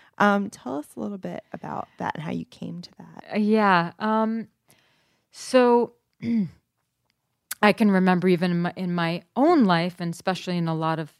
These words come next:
Speaker 2: you know, also with a lot of people I worked with, is, so the people, let me backtrack. The people who I work with who are really struggling in relationship, and what I mean by that is,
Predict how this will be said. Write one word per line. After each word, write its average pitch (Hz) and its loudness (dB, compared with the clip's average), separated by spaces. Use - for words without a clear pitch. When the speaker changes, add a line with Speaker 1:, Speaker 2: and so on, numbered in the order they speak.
Speaker 2:
you 170 -4
know, 151 -6
also 165 0
with 165 0
a - -4
lot 156 -4
of 156 -8
people 160 -8
I 156 -4
worked 202 -2
with, 156 -2
is, 160 -4
so 202 4
the 196 8
people, 285 2
let 226 4
me 226 8
backtrack. - -8
The 190 0
people 285 2
who - 0
I 208 4
work 147 -6
with 143 -10
who 185 2
are 170 2
really 208 4
struggling 160 -4
in 170 2
relationship, 156 -4
and 165 0
what 165 0
I 160 0
mean 180 6
by 190 4
that 151 -2
is, 147 -8